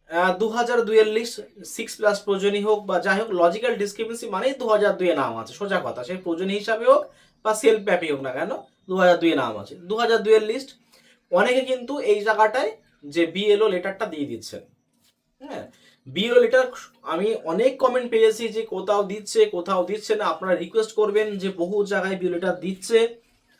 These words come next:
আহ, সেটা আপনারা দেবেন না কেন, কী কারণে, আপনারা কিন্তু বিএলওর সঙ্গে সেটা কন্ট্যাক্ট করে নেন।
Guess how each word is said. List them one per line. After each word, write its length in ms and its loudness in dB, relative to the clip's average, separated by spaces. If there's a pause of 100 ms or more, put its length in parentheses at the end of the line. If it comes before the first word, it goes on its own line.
(340)
আহ, 260 4
সেটা 240 0
আপনারা 220 0
দেবেন 300 0
না 120 2
কেন, 320 0
কী 180 -10
কারণে, 300 0
আপনারা 300 -4
কিন্তু 180 -8
বিএলওর 260 -6
সঙ্গে 200 -10
সেটা 160 -4
কন্ট্যাক্ট 400 -8
করে 180 0
নেন। 220 0